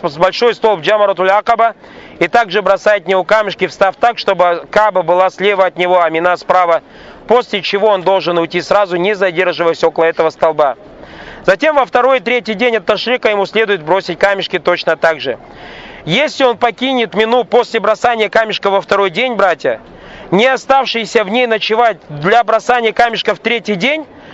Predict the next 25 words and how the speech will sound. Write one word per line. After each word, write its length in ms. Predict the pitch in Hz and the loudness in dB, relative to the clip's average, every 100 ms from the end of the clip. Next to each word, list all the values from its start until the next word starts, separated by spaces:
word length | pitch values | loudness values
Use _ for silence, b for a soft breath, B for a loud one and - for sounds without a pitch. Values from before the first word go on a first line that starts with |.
| B | B
то 140 | - 226 | 0 2
это 180 | 233 | 2
разрешено 580 | 226 202 196 - 196 226 | 0 0 -4 -4 0 0
ему, 180 | 214 185 | 0 0
поскольку 480 | 180 175 214 202 180 | 0 0 -2 -2 -2
Всевышний 400 | - 185 175 185 | -2 -2 0 0
Аллах 240 | 185 180 | 2 0
сказал: 440 | - 180 208 220 - B B B - | 0 0 2 0 -4 B B B -2
"Вафкуруллаха 760 | 233 196 220 208 208 208 185 | 0 0 0 2 2 2 2
фи 140 | 175 196 | 0 0
аями 400 | 185 196 190 185 | 2 0 0 0
маадудат. 640 | 180 170 160 156 165 151 - B B B B - | 2 2 0 2 2 2 -4 B B B B -2
Фаман 280 | 208 247 | 0 0
таджаля 500 | 196 233 220 208 208 | 2 2 2 0 0
фи 120 | 196 208 | -2 0
яумайли 580 | 202 190 196 214 208 | 2 2 2 0 0
фаля 320 | 185 196 208 196 | 0 0 2 0
ифма 260 | 175 190 | 0 0
алейхи, 280 | 190 196 170 | 0 -2 0
ва 160 | 185 185 | 2 2
ман 160 | 180 | 2
тахара 420 | 185 190 - 180 | 0 0 0 -2
фаля 320 | 175 185 190 180 | 0 0 0 -2
ифма 260 | 170 170 | 0 0
алей". 300 | 160 160 139 | 2 0 -2